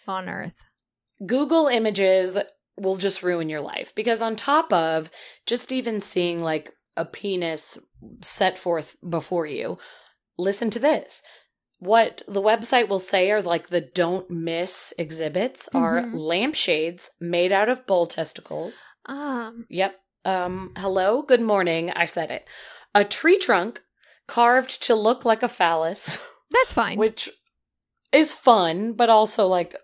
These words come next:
Speaker 2: I, who is everybody? And then an unusually big penis bone from a <laughs> very specially endowed Canadian walrus. Those are the
Speaker 1: I think that's what I'm
Speaker 2: must-see
Speaker 1: looking at
Speaker 2: things.
Speaker 1: right now.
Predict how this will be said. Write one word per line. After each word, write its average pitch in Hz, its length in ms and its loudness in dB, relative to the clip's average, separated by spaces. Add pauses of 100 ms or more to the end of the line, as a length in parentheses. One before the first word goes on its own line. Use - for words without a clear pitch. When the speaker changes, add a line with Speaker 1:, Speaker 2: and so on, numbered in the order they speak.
(200)
Speaker 2:
I, 277 280 -2 (300)
who 349 240 4
is 339 180 2
everybody? 175 500 0 (300)
And 220 160 2
then 226 220 4
an 220 180 2
unusually 262 640 0
big 196 420 2 (180)
penis 220 440 -2
bone 156 380 -6
from 165 280 -2 (100)
a 175 200 0 (100)
<laughs> 170 60 -4
very 233 360 0
specially 175 560 -2
endowed 151 520 -4 (320)
Canadian 160 560 0
walrus. - 520 -10 (640)
Those 240 300 4
are 302 80 6
the 320 80 4
Speaker 1:
I 320 40 2
think 262 120 2
that's 190 320 2
what 202 120 2
I'm 185 180 0
Speaker 2:
must-see 175 160 -4
Speaker 1:
looking 208 160 -4
at 160 140 0
Speaker 2:
things. 190 120 -12
Speaker 1:
right - 140 -12
now. 85 300 -16